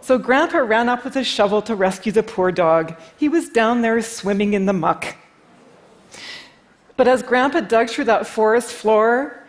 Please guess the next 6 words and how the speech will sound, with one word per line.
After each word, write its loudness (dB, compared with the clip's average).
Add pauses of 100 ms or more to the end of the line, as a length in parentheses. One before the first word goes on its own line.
(160)
I 2
became 0
fascinated 0
with -4
the -2
roots. -2